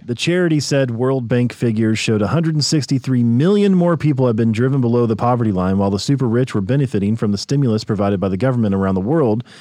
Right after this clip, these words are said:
to mitigate the impact of the virus. Now, that's not completely untrue, 'cause we do know that the people closest to the money supply, right, whenever you do the helicopter money,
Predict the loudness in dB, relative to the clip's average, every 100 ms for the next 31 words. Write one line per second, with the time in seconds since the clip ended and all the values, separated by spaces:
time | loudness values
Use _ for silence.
0 | -20 -20 -6 -2 0 0 -2 0 0 0
1 | 0 -2 -2 -2 0 0 0 0 0 0
2 | -4 _ _ _ _ -18 -18 _ _ _
3 | -6 -2 0 0 -2 -2 0 2 2 0
4 | 0 0 0 -2 -4 -6 -2 -2 2 2
5 | 2 2 0 0 -4 -6 -6 -4 -2 -4
6 | -4 -8 -2 2 2 2 -2 -2 -2 0
7 | 2 2 0 -2 -2 -2 -2 -4 -8 _
8 | _ _ _ -4 -2 0 -2 -2 -2 0
9 | 0 -2 0 2 2 0 -2 -8 _ _
10 | _ _ -8 -4 -2 -4 -2 0 2 0
11 | 0 0 -2 -2 -4